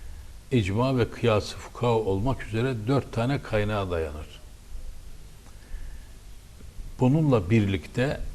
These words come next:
yani bu kaynakla, bu kaynaklarla birlikte kitapta, sünnette, icmada yer bulamadığınız hususu, e, bir insanın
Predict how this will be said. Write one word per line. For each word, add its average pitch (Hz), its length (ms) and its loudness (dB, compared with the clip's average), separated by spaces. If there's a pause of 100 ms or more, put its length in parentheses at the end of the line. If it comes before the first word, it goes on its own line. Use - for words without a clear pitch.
yani 95 440 0
bu 98 280 0
kaynakla, 101 720 0 (140)
bu 101 140 -2
kaynaklarla 98 880 0
birlikte 98 600 0 (1600)
kitapta, - 540 2
sünnette, 101 920 -2
icmada 101 560 2
yer 113 340 6
bulamadığınız 92 920 2
hususu, 120 600 -2 (1200)
e, 85 380 0 (100)
bir 131 180 4
insanın 104 520 0